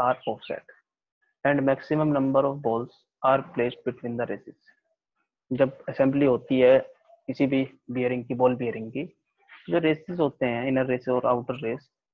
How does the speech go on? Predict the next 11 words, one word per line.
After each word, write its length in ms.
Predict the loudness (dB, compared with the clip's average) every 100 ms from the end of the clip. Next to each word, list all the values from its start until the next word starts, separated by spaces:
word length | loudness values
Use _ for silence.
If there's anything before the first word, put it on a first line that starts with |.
| -4
वो 100 | 0
ऑफसेट 340 | 0 0 -2 0
होते 240 | -4 -6
हैं 220 | -8 -10 -12 -10
और 160 | -8
उसके 240 | -10 -4 -2
अंदर 360 | -2 -2 -2 -4 _ _ _ _ _ _ -8
मैक्सिमम 440 | -2 -2 -2 0 2
नंबर 340 | 2 0 0
ऑफ 120 | 0 0
बॉल 200 | 0 0